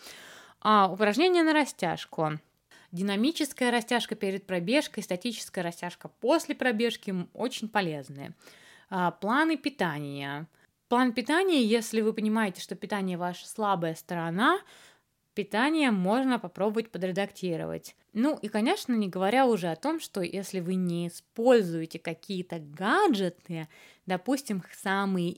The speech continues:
элементарные, такие как, а, а, пульсометр, обязательно нужно использовать пульсометр, потому что, а, тренируясь в определённых зонах, это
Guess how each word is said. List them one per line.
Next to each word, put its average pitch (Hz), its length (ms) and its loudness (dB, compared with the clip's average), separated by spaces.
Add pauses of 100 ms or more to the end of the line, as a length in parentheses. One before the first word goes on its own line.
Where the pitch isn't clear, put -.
элементарные, 180 1160 0
такие 190 420 -6
как, 175 340 -4
а, 175 220 2 (580)
а, 175 220 -4
пульсометр, 202 1000 0 (960)
обязательно 190 680 2
нужно 190 320 0
использовать 165 540 -4 (240)
пульсометр, 185 840 -4 (360)
потому 190 540 -2
что, 165 960 -2 (160)
а, 170 420 -4 (460)
тренируясь 240 580 4
в 190 60 -4
определённых 196 800 2
зонах, 202 760 2 (680)
это 196 580 -2